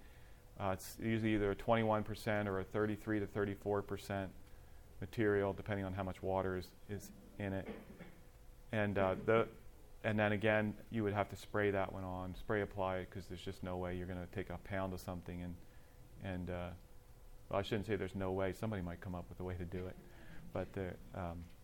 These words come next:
it's very difficult anyway, let's put it that way, to,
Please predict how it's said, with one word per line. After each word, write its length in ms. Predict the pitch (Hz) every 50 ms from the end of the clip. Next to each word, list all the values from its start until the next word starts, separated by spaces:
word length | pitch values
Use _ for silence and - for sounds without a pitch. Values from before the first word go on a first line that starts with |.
| - - - - - - - - -
it's 140 | - 110 -
very 200 | - 131 127 123
difficult 480 | 92 110 101 92 101 92 - 92 87 -
anyway, 280 | 90 87 87 90 90
let's 120 | 90 92 -
put 140 | - -
it 80 | - -
that 180 | - - - -
way, 180 | - 50 - - -
to, 60 | 92